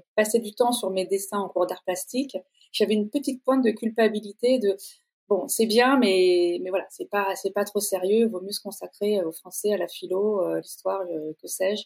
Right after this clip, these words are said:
Donc il a fallu que je me réconcilie avec cette part de moi en l'acceptant comme quelque chose, euh, voilà, comme un, un cadeau, euh, on peut parler de l'univers tout de suite, mais <laughs> qu'il fallait, voilà, que c'était,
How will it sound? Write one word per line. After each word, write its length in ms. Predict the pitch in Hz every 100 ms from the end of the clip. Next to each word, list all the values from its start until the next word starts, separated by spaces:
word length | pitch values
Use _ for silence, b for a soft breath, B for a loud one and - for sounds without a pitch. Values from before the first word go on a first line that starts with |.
| -
Donc 180 | 214
il 60 | 233
a 60 | 233
fallu 140 | 254
que 60 | 277
je 40 |
me 80 | 220
réconcilie 720 | 254 254 262 - 247 233 277
avec 220 | 202 202
cette 240 | - 202 -
part 200 | 226 220
de 100 | 202
moi 400 | 208 220 247 302 _
en 80 | 196
l'acceptant 560 | 214 220 226 226 254
comme 200 | 254 214
quelque 260 | 208 202 208
chose, 460 | 202 226 226 214 196
euh, 100 | 185
voilà, 160 | 196
comme 220 | 190 190
un, 360 | 180 175 175 175 -
un 120 | 180
cadeau, 560 | - 233 226 208 240 180
euh, 260 | 165 160 _ _ _ _ _ -
on 60 | -
peut 60 |
parler 180 | - 170
de 60 | 165
l'univers 300 | 180 175 -
tout 100 | 214
de 40 |
suite, 220 | - 294 -
mais 100 | 262
<laughs> 1000 | - 254 240 254 233 - - - 302 -
qu'il 160 | 254
fallait, 300 | 254 254 294
voilà, 240 | 262 247 220
que 80 |
c'était, 220 | - 226